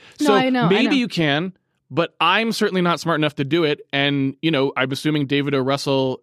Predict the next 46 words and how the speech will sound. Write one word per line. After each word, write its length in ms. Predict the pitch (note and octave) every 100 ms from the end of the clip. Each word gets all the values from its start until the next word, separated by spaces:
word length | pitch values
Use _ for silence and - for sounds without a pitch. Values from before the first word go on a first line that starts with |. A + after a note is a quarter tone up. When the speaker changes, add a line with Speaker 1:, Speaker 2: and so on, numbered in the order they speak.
| -
Speaker 2:
and 200 | C3+ C3
Jeff 220 | C#3 C3
Baena 260 | C#3+ E3 C#3+
weren't 220 | C#3+ C#3
either, 260 | E3 D#3+ C#3
or 60 |
they 120 | C3+ B2
probably 260 | D#3 C3+
would 220 | A#2 E3+
have, 380 | C#3+ A#2+ A#2+ C3+
because 180 | - D3
they're 100 | C#3
not 200 | D3+ E3 - -
trying 360 | - F3 F#3 G3+
to 40 | E3+
make 160 | D3+
a 40 | D3
movie 220 | D3+ C#3
that's 160 | B2+
gonna 160 | - B2
flop 440 | - C#3+ D3 C#3
commercially. 580 | - B2+ D#3+ D#3 B2+ A2
No 160 | B2 C#3+
one, 280 | C3+ A#2+ A2+ -
no 180 | C#3+
one 120 | F#3 E3+
in 80 |
Hollywood 360 | C#3+ D3 C#3 C3+
ever 220 | B2+ C3
does 240 | B2+ B2+ A2+
that. 340 | B2+ G#2 G#2 - - - - -
Um, 320 | D#3 D#3 D3+ C#3 _ _ _ -
but 140 | G3+
I 100 | G3
think 180 | F#3 G3+
it 60 | F#3+
just 180 | F3+ F3
might 220 | F3+ G3
be, 300 | F3+ F3+ -
it's 180 | F#3+ -
a 80 | F3
really 340 | C3+ E3 F#3
great 320 | D3+ C3+ D#3+
idea, 400 | E3+ D#3+ C3+ D3
I 60 | E3+
think, 360 | - F#3 G3+